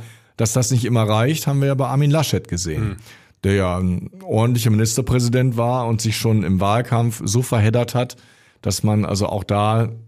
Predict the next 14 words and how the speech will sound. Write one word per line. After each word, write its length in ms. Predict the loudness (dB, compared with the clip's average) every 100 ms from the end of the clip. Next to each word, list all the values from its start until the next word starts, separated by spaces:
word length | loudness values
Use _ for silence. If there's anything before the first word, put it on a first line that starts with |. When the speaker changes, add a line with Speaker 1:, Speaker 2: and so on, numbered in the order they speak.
| _ -6
Speaker 1:
ein 60 | -2
paar 160 | -2
Zweifel 460 | 0 0 2 2 2
haben 200 | 2 2
muss, 180 | 0 -2
ob 160 | -2
das 240 | 0 0 -2
als 400 | -2 -2 -4 -4
quasi 360 | 0 0 0
Expertise 800 | -2 -4 -2 -2 0 -2 0 0
reicht. 460 | 0 0 -4 -10 -20 _ _ _ _ _ _ _
Der 220 | 0 2
Wüst 320 | 2 2 0 -4
ist 340 | -4 -4